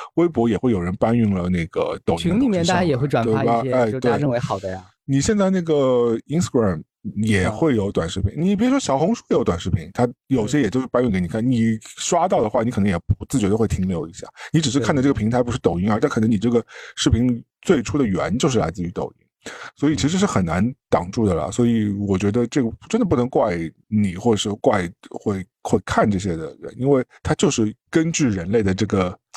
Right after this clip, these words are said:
Speaker 1: 渴望、
Speaker 2: 人性。
Speaker 1: 渴求去设计的，对，
Speaker 2: 就是你的信息焦虑
Speaker 1: 所以
Speaker 2: 会让你就是迫不及待地吸收更多，
Speaker 1: 嗯。
Speaker 2: 让所有的电影都向你涌，涌来嘛，向你奔跑而来。
Speaker 1: 不要焦虑啦，因为你也看不光的，嗯。
Speaker 2: 看不完的，看不完的。
Speaker 1: 嗯，什么时候再，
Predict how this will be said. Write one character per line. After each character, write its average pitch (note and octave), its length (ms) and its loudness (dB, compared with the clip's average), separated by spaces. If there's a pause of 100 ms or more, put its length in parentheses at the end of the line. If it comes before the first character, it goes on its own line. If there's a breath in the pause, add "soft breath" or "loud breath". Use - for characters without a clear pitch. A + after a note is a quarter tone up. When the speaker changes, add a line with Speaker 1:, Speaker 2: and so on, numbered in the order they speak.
Speaker 1:
渴 A2 320 2
望、 A#2+ 160 2
Speaker 2:
人 A2 160 0
性。 - 100 -8
Speaker 1:
渴 A2 220 2
求 F#2+ 340 0
去 A2+ 220 -2
设 A2+ 300 0
计 - 260 -12
的， D#2 180 -18 (320)
对， E3 120 -2
Speaker 2:
就 - 0 -
是 D#3 80 0
你 C#3 80 4
的 C3+ 80 2
信 D#3+ 200 0
息 E3+ 120 -2
焦 F#3 260 0
虑 F3+ 280 0
Speaker 1:
所 - 80 -14
以 C3+ 40 -6
Speaker 2:
会 C3+ 240 0
让 B2 260 -2
你 F2+ 120 -8
就 A#2 120 -6
是 A2+ 160 -6
迫 - 200 -8
不 B2 80 -6
及 A#2+ 120 -4
待 C3 160 2
地 A#2 80 -2
吸 B2 200 -8
收 B2+ 160 -6
更 B2 180 -4
多， A2+ 160 -2
Speaker 1:
嗯。 - 20 -2
Speaker 2:
让 A#2+ 360 0
所 C3+ 180 -2
有 C#3+ 80 0
的 A2+ 220 -4 (100)
电 D3+ 180 2
影 A#2 60 2
都 B2+ 100 0
向 C3 200 0
你 A#2+ 140 2
涌， A#2 280 -4
涌 A2 180 0
来 F2+ 200 -4
嘛， G#2+ 260 -8
向 B2 160 -10
你 G#2+ 80 -6
奔 C3 180 -6
跑 F2 180 -14
而 C2+ 120 -18
来。 - 180 -20
Speaker 1:
不 C#3 60 -2
要 D3 120 0
焦 B2 240 0
虑 G2+ 180 -4
啦， D#2 120 -12 (200)
因 B2+ 120 -8
为 A2+ 160 0
你 G2+ 120 0
也 A2 80 2
看 A2+ 180 -2
不 G2 80 -4
光 F#2 320 -2
的， - 60 -20 (260)
嗯。 D2+ 160 -18 (300)
Speaker 2:
看 C3+ 120 -6
不 G#2+ 80 -6
完 G2+ 140 -10
的， G#2+ 80 -18
看 G#2+ 160 -12
不 G2 80 -10
完 A#2 100 2
的。 G#2 60 2
Speaker 1:
嗯， - 20 -2
什 B2+ 120 -4
么 D#3+ 80 2
时 E3 60 4
候 B2+ 120 2
再， B2 140 0